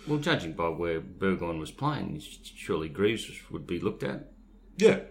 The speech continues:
Speaker 2: yeah, I'd hope so. Um, Tyler Brockman as well, apparently injured in the V F L.
Speaker 1: Yeah, well, we don't know the extent of that, but it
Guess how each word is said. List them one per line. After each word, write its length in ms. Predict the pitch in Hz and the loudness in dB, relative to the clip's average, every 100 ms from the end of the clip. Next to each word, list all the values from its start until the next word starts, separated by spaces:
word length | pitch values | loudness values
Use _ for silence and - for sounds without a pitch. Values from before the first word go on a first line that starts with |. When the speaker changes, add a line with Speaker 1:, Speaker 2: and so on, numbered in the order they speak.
| - - - | -18 -14 6
Speaker 2:
yeah, 160 | 120 | 8
I'd 100 | 87 | 8
hope 160 | 117 - | 6 4
so. 320 | - 82 - - - - | 2 2 0 -8 -8 6
Um, 500 | 107 110 110 107 95 | 10 12 10 8 2
Tyler 300 | - 135 107 | 6 8 8
Brockman 500 | 98 107 - 85 76 | 8 4 2 2 2
as 160 | 80 85 | 0 4
well, 280 | 90 85 85 | 4 4 2
apparently 380 | - 92 85 | 0 2 2
injured 400 | 85 92 82 85 | 0 0 0 -2
in 260 | 73 85 82 | -2 -6 -4
the 260 | 80 80 82 | -4 -4 -2
V 220 | 82 87 | 0 2
F 120 | 76 | 0
L. 340 | 87 76 76 - - - - - - - - - | -2 -2 -4 -10 -20 -20 -20 -20 -20 -20 -20 0
Speaker 1:
Yeah, 380 | 143 156 123 95 - - - | 10 12 12 10 0 -12 -2
well, 180 | 123 | 2
we 60 | 120 | 4
don't 160 | 143 127 | 4 4
know 120 | 110 | 6
the 80 | 98 | 6
extent 340 | 95 - 120 | 4 4 2
of 60 | 95 | 4
that, 140 | 95 98 | 2 0
but 80 | |
it 60 | 139 | 0